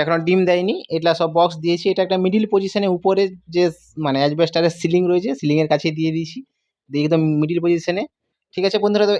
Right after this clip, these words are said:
এই কলোনিটার মধ্যে এটা হচ্ছে আমার কলোনি টু। এখানে কিন্তু তেরোটা হাঁড়িতে নেস্টিং করেছে, আর সাতখানা হাঁড়িতে ডিম পেড়ে দিয়েছে। ঠিক আছে, চলো এবার পাশের কলোনিটাতে যাই।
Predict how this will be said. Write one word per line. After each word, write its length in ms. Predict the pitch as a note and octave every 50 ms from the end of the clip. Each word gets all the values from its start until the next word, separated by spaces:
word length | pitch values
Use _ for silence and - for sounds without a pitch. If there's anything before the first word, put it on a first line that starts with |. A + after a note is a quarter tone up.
| - - F#3
এই 80 | G#3 A#3 A3+ -
কলোনিটার 420 | G3+ G3 G3 G3 F#3 G3 F#3+ G3 F#3+ F#3+
মধ্যে 220 | F#3+ F3+ - G#3+ G3+ F#3
এটা 120 | F3+ F#3 F#3 F3+
হচ্ছে 200 | F#3+ F#3 - - F#3+ F#3 F3+
আমার 200 | F3 E3+ F3 F3+ F#3 - _ -
কলোনি 300 | E3+ E3+ F#3 F#3 F#3 F#3 E3 F3
টু। 100 | F3 F#3 C4+ E4 E4 _ _ _ _ _ _ _ _ -
এখানে 260 | D#3+ D#3+ - E3+ F3+ F3+ F3+
কিন্তু 240 | F#3 F#3 F3+ - F#3+ F3+ F3+ _
তেরোটা 320 | - E3 E3 F3 F3+ F3+ F#3 E3+
হাঁড়িতে 200 | E3+ F3 F#3 F#3 E3+
নেস্টিং 240 | E3 D#3+ E3 F#3+ F#3 F3+ F#3+
করেছে, 260 | F#3 F#3 F3+ - A3+ A3+ - _ - - _ _ - -
আর 80 | C#3 C#3+ C3+ - -
সাতখানা 600 | - D#3 D#3+ D#3+ - - - F3 F3 F3+ F3+ F#3 D#3+
হাঁড়িতে 320 | D#3+ D#3+ E3+ F3 E3+ A3 A3+ A3 F#3+ D#3+ C#3
ডিম 160 | D3+ D#3+ E3 D#3+ D#3+
পেড়ে 160 | D3+ C#3 C3+ A#2+
দিয়েছে। 340 | A#2+ A#2+ A#2 A2+ A2 - - _ _ _ _ _ _ _ _ _ _ _ _ _ -
ঠিক 100 | F#3 F#3
আছে, 140 | G3 G#3 G3+ G3+ -
চলো 140 | G3 G3+ A3 G#3+ G3+
এবার 140 | F#3+ G3 F#3 F#3 -
পাশের 300 | D#3+ E3 E3 - G#3+ G#3 G#3 G3
কলোনিটাতে 460 | F#3 F#3+ F#3+ F#3+ F#3 F#3+ F3+ F#3+ F#3+ F3+ F#3
যাই। 140 | F#3+ G#3 E4